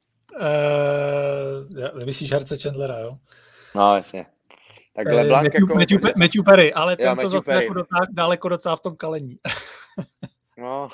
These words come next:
Speaker 2: <laughs> tak to prostě musí být vždycky v něčem dobrý. <laughs> Ten vypadal dost, no.
Speaker 1: Matt
Speaker 2: Tak,
Speaker 1: LeBlanc,
Speaker 2: co?
Speaker 1: ten se, ten se vrátil to, no, ten se vrátil vlastně v Top Gearu, ten byl součástí
Speaker 2: Ten se vrátil přesně až v Top Gearu v podstatě.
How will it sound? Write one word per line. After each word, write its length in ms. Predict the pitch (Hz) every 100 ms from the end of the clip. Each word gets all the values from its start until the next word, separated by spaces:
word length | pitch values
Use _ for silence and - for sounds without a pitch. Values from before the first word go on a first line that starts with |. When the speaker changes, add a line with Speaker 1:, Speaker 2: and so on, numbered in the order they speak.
| -
Speaker 2:
<laughs> 1500 | 139 120 _ _ - 127 _ _ _ _ - _ - - _ -
tak 160 | 113
to 160 | 90 -
prostě 320 | 113 110 123 107 - - _
musí 300 | 110 104 120
být 160 | 110 104
vždycky 280 | 92 87 95
v 20 |
něčem 280 | 92 - 80
dobrý. 200 | 71 - - - - - - 143
<laughs> 600 | _ _ - - - 139
Ten 140 | 123
vypadal 400 | 120 123 127 127
dost, 400 | 120 120 - -
no. 240 | 82 104 _ _ _ _ _ _ _ _ _ _
Speaker 1:
Matt 140 | - -
Speaker 2:
Tak, 100 | 165
Speaker 1:
LeBlanc, 280 | 156 165 180
Speaker 2:
co? 40 |
Speaker 1:
ten 100 | 165
se, 140 | 156 175
ten 200 | 160 147
se 120 | 156
vrátil 420 | 151 147 147 165
to, 180 | 156 185
no, 200 | 185 139
ten 180 | 131 123
se 100 | 143
vrátil 360 | 135 131 127 139
vlastně 240 | 131 147
v 60 | -
Top 140 | 127
Gearu, 300 | 120 131 139
ten 140 | 143 131
byl 160 | 131
součástí 300 | 120 131 - 107
Speaker 2:
Ten 60 |
se 140 | 113 117
vrátil 280 | 110 110
přesně 300 | 104 107 123
až 120 | 107 -
v 20 |
Top 140 | 101
Gearu 240 | 101 117 104
v 40 |
podstatě. 540 | 101 - 92 - 87